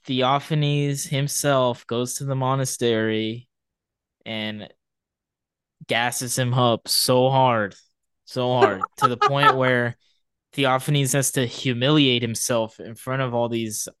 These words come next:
Speaker 1: artists and monks and whatnot, so Kirill can go work for him. And in his words, work like a slave or like his dog or whatever.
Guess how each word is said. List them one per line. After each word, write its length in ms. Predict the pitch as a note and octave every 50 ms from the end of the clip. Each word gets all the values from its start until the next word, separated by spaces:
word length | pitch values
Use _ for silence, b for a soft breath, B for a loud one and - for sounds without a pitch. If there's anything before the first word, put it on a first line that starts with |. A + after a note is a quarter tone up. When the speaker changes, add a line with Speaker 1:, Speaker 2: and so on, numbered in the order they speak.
| _ _ -
Speaker 1:
artists 640 | B2 B2+ B2+ B2 A2 G#2 G2+ - - - - - _ _ _ _ _ _ _ _ _ -
and 100 | G#2+ G#2+
monks 380 | G#2+ A2+ A#2 A#2 A2+ - -
and 160 | A#2+ A2+ A2 G#2+
whatnot, 420 | G#2+ G#2 - G#2 G#2 G#2 - - _ _ _ _ _ _ _ _ _ _ _ _ _ _ _ _ _ _ _ _
so 180 | - - C3 A#2+
Kirill 360 | - - C3+ C3 B2 B2 A#2+
can 200 | - - C3 A#2
go 160 | A#2 A#2 A2
work 240 | A2 G#2+ G#2+ G#2 -
for 240 | - - A2 G#2 G2+
him. 220 | G2 F#2+ G2 G#2 - _
And 220 | - C3 A#2+ A#2+ A#2+
in 120 | A#2 A#2+
his 200 | B2 B2+ A#2+ -
words, 560 | A#2+ A2+ A#2 A#2 A2+ A2+ G#2+ G2 - - -
work 280 | A#2+ G2+ A#2 A#2+ A2+ _
like 200 | B2+ A#2+ G#2+ -
a 80 | A#2 A2+
slave 800 | - - - B2 B2 A#2+ A#2 A2 G#2+ G#2+ G2+ G2+ A2 - - -
or 220 | - A2+ A2+ A2
like 240 | G#2+ G#2+ G#2+ G#2 -
his 420 | - A2 - B2+ A#2 A2 G#2+ G#2+ -
dog 460 | - G#2+ G#2 G2+ G2 G2 G2 F#2+ G#2
or 120 | G2 G2
whatever. 480 | G2 G2 G2 G2 F#2+ F2 F2 F#2 G#2